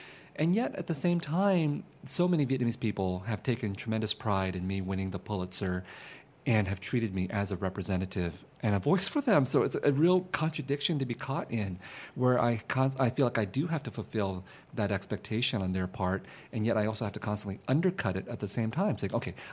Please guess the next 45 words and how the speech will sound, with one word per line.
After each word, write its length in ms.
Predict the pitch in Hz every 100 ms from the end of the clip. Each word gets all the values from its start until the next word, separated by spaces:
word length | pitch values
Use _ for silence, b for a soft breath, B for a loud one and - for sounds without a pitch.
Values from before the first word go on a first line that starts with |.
| B
I'll 200 | 156 185 -
speak 220 | 160 139
for 80 | 143
the 80 | 123
Vietnamese 320 | 139 139 135
people 380 | 147 151 165 165 B
as 120 | 107
long 160 | 107 120
as 60 | 131
you 80 |
realize 400 | 123 120 117 110 -
I'm 120 | 104
not 160 | 98
actually 300 | 92 92 98
their 120 | 90 90
voice." 460 | 95 90 - - B B B B -
And 140 | 117 -
all 220 | 117 135
of 80 | 131
us 200 | 120 -
who 120 | 120
are 60 | 104
minority 360 | 95 95 95
writers 300 | 95 92 95
are 160 | 92 101 -
caught 200 | - 101
up 120 | -
in 80 | 95
this 140 | 90
dilemma. 500 | - 92 120 104 85 B B -
And 140 | 127
it's 80 | 139
a 120 | 143
real 100 | 220
trap, 480 | 240 - 180 117 - - B B B
because 400 | - 135 107 - - - 120
we 140 | 165
might 220 | 180 113
be 320 | 117 104 101 120 - 151
the 100 | 107
voice 240 | 104 117
for 120 | -
the 60 | 98
voiceless 540 | 104 104 101 92 - B B B B -
now, 580 | 110 98 151 147 95 123